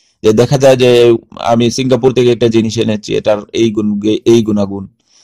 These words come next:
তখন ওনারা খুব কান ভরে সেটা শুনবেন এবং সেটা নেয়ার জন্য এটার দাম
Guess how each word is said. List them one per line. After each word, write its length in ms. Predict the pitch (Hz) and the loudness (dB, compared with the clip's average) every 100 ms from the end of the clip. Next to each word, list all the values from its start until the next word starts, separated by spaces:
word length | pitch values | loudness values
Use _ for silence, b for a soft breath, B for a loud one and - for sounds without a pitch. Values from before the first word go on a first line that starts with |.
| _ | _
তখন 200 | 113 143 151 | -2 2 2
ওনারা 280 | 147 143 135 | 4 4 4
খুব 320 | - 165 185 180 | 2 4 4 4
কান 360 | - 143 143 143 | 2 2 4 2
ভরে 200 | 127 131 127 | 2 2 2
সেটা 220 | 120 107 | -2 -6
শুনবেন 340 | 98 104 95 104 | -8 -10 -10 -6
এবং 140 | 117 | -6
সেটা 240 | - 135 151 | -4 0 2
নেয়ার 260 | 143 139 | 2 2
জন্য 220 | 131 127 120 117 _ _ _ - | 2 0 0 -6 _ _ _ -4
এটার 180 | 123 113 | -2 2
দাম 180 | 123 | 2